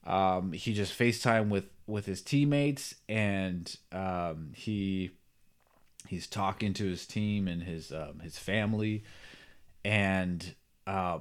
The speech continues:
it's just amazing. And he has, he's neurologically intact, so there's, there seems to be no brain damage. Um, but they're gonna continue monitoring him,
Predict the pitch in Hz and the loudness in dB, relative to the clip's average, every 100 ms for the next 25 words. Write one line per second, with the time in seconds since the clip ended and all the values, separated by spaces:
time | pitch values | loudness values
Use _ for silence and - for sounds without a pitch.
0 | 107 110 - 107 101 95 104 90 76 - | -2 -2 0 0 0 2 0 -2 -8 -8
1 | 95 98 95 87 80 - 98 117 107 95 | -2 0 0 -4 -10 -12 0 4 4 2
2 | - - 107 107 117 117 113 107 110 107 | -4 -6 -2 4 6 8 6 4 0 0
3 | 98 87 107 85 78 - - - 90 87 | 0 0 0 0 -2 -10 -10 -4 -2 -2
4 | - 98 - 95 90 - 107 - 98 95 | -4 -6 -2 -2 -2 -2 -2 -2 0 2
5 | 95 95 92 98 98 101 98 101 95 - | 2 2 0 0 2 2 2 2 0 -4
6 | - - - - - - 85 87 82 80 | -12 -20 -20 -20 -14 -2 2 4 4 2
7 | 80 95 85 98 95 98 95 - 110 95 | 0 0 0 0 2 0 0 -2 -4 -4
8 | - 104 98 95 95 98 98 98 95 98 | 0 2 4 4 2 2 2 2 2 2
9 | 98 95 | 2 0